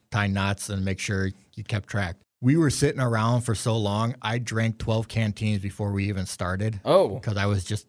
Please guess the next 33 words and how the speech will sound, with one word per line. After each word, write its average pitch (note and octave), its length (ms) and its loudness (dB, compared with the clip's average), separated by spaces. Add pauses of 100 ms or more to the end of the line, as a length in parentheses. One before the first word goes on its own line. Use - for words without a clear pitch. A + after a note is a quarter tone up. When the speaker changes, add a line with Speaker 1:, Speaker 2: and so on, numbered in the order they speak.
Speaker 1:
that F2+ 240 -10
bored. F#2 340 -4 (140)
<laughs> C#3 60 2 (800)
And G#2 360 0
I A#2 160 2
actually A2+ 460 2
was G#2+ 280 4
overhydrated, G#2+ 880 2 (200)
and G#2 380 0 (540)
the A2+ 260 0
symptoms C3 540 2
for G#2+ 460 2
overhydration A2+ 760 2
is G2 120 0
the G2 60 -4
same A2+ 280 2
as F#2 100 0
dehydration, G2+ 720 0
so G#2+ 120 -4
you G2 120 0
keep A2+ 240 -4
drinking G2+ 360 -2
water, G#2+ 400 0 (160)
and A#2 100 2
you're G2+ 80 4
just G#2 220 -2
making G#2 260 2
it - 140 -4
worse. - 400 -2 (160)
So G#2+ 360 -2
I A#2 140 4
started A#2 380 2
getting, A2+ 400 2